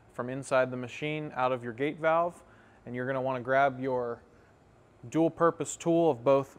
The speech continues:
the chute clean out side and the soft plug poker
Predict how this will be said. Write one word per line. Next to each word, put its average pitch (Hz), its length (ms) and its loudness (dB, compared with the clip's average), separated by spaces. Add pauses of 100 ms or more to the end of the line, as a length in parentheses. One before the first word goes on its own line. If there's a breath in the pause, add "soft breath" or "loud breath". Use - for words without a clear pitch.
the 127 80 -8
chute 160 320 -2
clean 160 260 -4
out 185 280 -2
side 185 420 4 (760)
and 147 400 -6
the 143 160 -2
soft 143 400 2
plug 127 280 -4
poker 147 400 -2